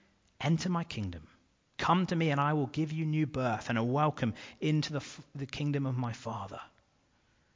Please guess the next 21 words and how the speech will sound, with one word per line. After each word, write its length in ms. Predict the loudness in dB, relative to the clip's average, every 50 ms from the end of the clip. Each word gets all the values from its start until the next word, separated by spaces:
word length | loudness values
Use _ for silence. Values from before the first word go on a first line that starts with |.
| _ _ _
If 160 | -10 -8 -4 -2
you're 140 | -2 0
a 40 | 0
weed, 280 | 2 2 2 2 0 -2
become 300 | -4 -6 -4 -2 -2 0
wheat. 380 | -2 -2 -4 -6 -10 -14 -18 -18 -20 _ _ _ _ _ _ _ _ _ _ _ _ _ _ _ _ _ _ _ _ _ _ _ _ _ _ -6
If 180 | -6 -6 -4
you're 120 | -2 -4 -4
a 20 |
child 580 | -4 -4 -4 -2 -2 -2 -2 -2 -4 -6 -8 -12 -10 -6
of 120 | -6 -2 0
the 80 | 2
evil 280 | 4 4 4 4 2 0
one, 260 | -2 -2 -4 -6 -8 -12 -16 -20 _ _ _ _ _
become 280 | -10 -6 -4 -2 -2 -2
a 40 |
child 320 | -2 -2 -2 -2 -2 -2 -4
of 100 | -4 -6
God 220 | -6 -6 -6 -6
this 220 | -6 -8 -8 -6 -4
morning. 340 | -4 -4 -4 -6 -8 -10